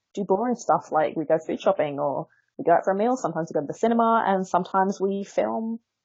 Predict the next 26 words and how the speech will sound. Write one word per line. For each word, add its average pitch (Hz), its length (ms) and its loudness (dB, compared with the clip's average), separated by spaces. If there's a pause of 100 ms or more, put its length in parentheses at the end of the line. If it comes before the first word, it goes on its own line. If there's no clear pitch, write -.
(120)
dance 220 260 2
<laughs> - 0 -
videos. - 760 4 (340)
Uh, 170 360 6 (120)
and 185 180 -2
she 247 260 -4
is, 208 520 -2 (520)
she 277 380 0
is 269 120 0
the 208 100 4
most 196 380 -2
joyful 175 460 4
human 151 340 -8
being, - 420 -8 (520)
um, 156 420 0 (540)
ever, 147 340 -2 (540)
ever. - 280 4 (460)
Uh, 160 320 6
she 156 420 -8
is 156 280 0
so, 185 480 2
so 160 640 -2 (520)
happy 160 640 -6 (800)
with 170 180 2
her - 180 0
life. 156 600 0